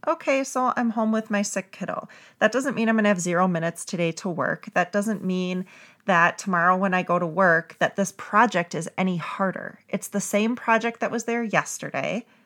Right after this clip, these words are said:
that will be there tomorrow." It hasn't changed. Nothing has changed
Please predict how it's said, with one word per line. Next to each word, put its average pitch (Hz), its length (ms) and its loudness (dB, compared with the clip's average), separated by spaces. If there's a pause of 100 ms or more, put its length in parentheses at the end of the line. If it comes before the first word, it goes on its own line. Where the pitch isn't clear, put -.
(200)
that 175 260 4
will 180 120 0
be 170 200 -4
there 165 240 0
tomorrow." - 800 -2 (220)
It 190 120 -4
hasn't 233 520 -2
changed. - 720 -8
Nothing 202 520 4
has 226 320 -4
changed 180 640 -6